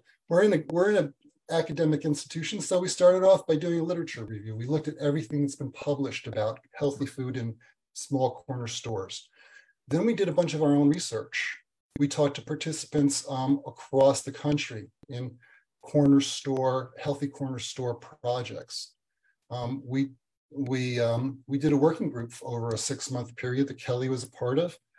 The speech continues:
um, with public sector people, lots of people from the administration, um, nonprofits,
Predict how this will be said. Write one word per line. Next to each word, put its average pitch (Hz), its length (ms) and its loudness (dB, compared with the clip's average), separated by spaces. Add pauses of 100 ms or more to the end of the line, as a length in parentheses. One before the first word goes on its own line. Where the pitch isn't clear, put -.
(320)
um, 120 460 -4 (1300)
with 131 440 4 (320)
public 175 400 2
sector - 560 -2
people, 139 360 -4
lots 185 260 2
of - 80 -6
people 139 300 -2
from 123 240 -6
the 117 80 -4
administration, 104 840 -6 (460)
um, 110 220 0
nonprofits, 120 880 2